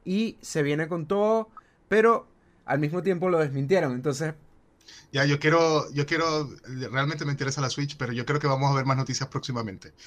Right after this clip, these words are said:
Speaker 2: Pero
Speaker 1: Ujú.
Speaker 2: yo quiero cagüín de, de, de tu trabajo, Daniel, porque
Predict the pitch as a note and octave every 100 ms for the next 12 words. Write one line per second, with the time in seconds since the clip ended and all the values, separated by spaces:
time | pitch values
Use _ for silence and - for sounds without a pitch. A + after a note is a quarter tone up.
0 | - A2+ C3+ D#3 D#3 G3 E3 C3 D3+ D3
1 | A#2 A2 F#2+ F2 E2+ A2+ G#2+ - B2 B2
2 | F#2+ G2 G#2+ A#2 F2 - G#2